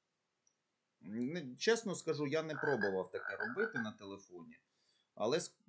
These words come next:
це має бути можливо, це має працювати. Спробуй.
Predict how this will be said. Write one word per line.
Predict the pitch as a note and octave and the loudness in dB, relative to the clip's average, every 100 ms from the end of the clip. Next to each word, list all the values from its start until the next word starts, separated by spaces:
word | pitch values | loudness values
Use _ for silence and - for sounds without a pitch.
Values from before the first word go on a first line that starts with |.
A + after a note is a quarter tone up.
| - | -10
це | - F3 | -2 2
має | F#3 F#3 E3 | 4 6 6
бути | D3 D#3 D#3 | 2 0 2
можливо, | C3+ C3+ C#3+ G3 F3 C3+ | 4 2 2 4 4 2
це | - B2 B2 A#2 A2 G2+ | 2 2 4 6 4 0
має | G#2+ B2 A#2 | 0 0 0
працювати. | A2 A2+ - A2+ F#2 - | -4 -14 -14 -8 -6 -6
Спробуй. | - - D3 B2+ E2+ | -14 0 4 4 2